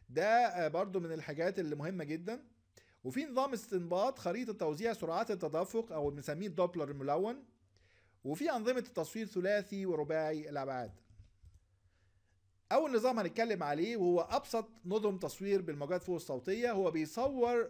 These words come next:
ذروة الصدى في خط واحد. ذروة الصدى معناها إن إحنا بناخد الصدى اللي راجع ونسجله زي ما هو كده ونعرضه كرسم بياني زي ما إحنا شايفين كده.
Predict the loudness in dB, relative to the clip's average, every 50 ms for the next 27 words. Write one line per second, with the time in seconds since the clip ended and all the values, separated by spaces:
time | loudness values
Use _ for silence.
0 | -2 0 2 2 4 6 4 4 4 0 -4 -4 -4 -2 0 0 0 0 0 0
1 | -2 -4 -4 -4 -4 -4 -4 -4 -4 -4 -4 -6 -10 -16 -20 -20 -20 _ -20 -20
2 | -20 -18 -8 -4 0 0 0 0 0 -2 -2 0 0 2 2 2 2 2 2 0
3 | 0 0 0 -2 -2 -2 -4 -4 -4 -2 -2 0 0 -2 -2 -2 0 -2 -2 0
4 | 0 0 2 2 2 2 2 2 4 4 4 4 2 0 0 0 -2 -2 -2 -2
5 | -2 0 0 2 2 4 6 6 6 4 4 2 0 2 2 2 2 2 0 0
6 | 2 2 2 2 4 4 4 2 2 0 0 0 0 0 2 4 6 6 6 6
7 | 4 2 0 0 -2 -2 0 2 4 4 4 2 2 2 0 0 0 0 -2 -4
8 | -4 -6 -6 -6 -6 -6 -6 -6 -8 -10 -10 -14